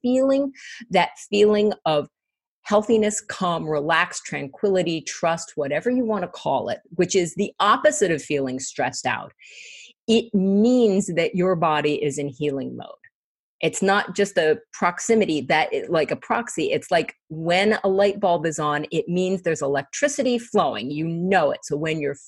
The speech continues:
feeling that feeling of tranquility, calm, serenity, trust, your s-, your body is healing itself. It just is.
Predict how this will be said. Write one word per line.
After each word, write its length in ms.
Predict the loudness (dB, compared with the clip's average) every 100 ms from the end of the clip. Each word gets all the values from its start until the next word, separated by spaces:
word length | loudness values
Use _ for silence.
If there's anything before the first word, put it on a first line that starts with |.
| -20 _
feeling 800 | 0 4 4 6 6 6 4 2 0
that 260 | 0 -2 -6 -14 -2
feeling 500 | 0 2 0 -2 -6
of 280 | -6 -6 -6 -10 -20 -20 _
tranquility, 800 | -4 -4 -6 -4 0 0 0 -6
calm, 560 | -12 -10 -8 -6 -6 -8 _ _ _ _ -12
serenity, 720 | -6 -2 -2 -2 -4 -6 -6 -10
trust, 420 | -4 -4 -4 -8 -18 -20 -20 _
your 280 | 0 2 2
s-, 220 | -2 -12 -14 -8 0
your 140 | 2
body 340 | 2 0 -2 -6 _ 4
is 400 | 8 8 4 -6 _
healing 340 | 0 0 -2
itself. 400 | -6 -10 -12 -12 -20 _ _
It 120 | 2
just 220 | 6 4 4
is. 300 | -2 -6